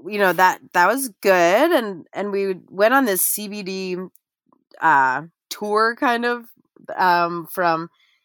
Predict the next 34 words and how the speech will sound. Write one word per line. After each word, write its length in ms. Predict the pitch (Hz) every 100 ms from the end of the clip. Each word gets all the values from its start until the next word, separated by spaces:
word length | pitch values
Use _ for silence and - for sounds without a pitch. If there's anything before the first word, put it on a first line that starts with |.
| _ _ _
here. 380 | - 269 240 226
His 160 | 233 214
mom 220 | 202 196
lives 180 | 202 190
in 60 |
Arizona. 500 | 170 170 170 175 175
Seth's 260 | 170 180 170
mom 200 | 175 175
lives 180 | 170 170
in 60 |
Arizona. 720 | 123 160 160 165 160 160 160 170 -
And 140 | 170
then 100 | 170
we 80 | 165
went 180 | 156 135
back 220 | 151 160
up 120 | 147
through 140 | -
California. 760 | 165 147 151 - 170 160 156 151
And 140 | 185 185
on 100 | 185
the 120 | 175
way, 180 | 170 170
we 120 | 165
stopped 400 | - 165 156 -
at 100 | 165
different 480 | 156 - 156 147 - _ _ _ _ _ _ _
shops 600 | - 247 214 208 196 -
and, 140 | 180 156
like, 240 | 139 -
spas 580 | - - - 160 165 170
in 140 | 170
Sedona 1080 | 147 - 156 147 190 196 185 180 175 175 175
and 240 | 139 156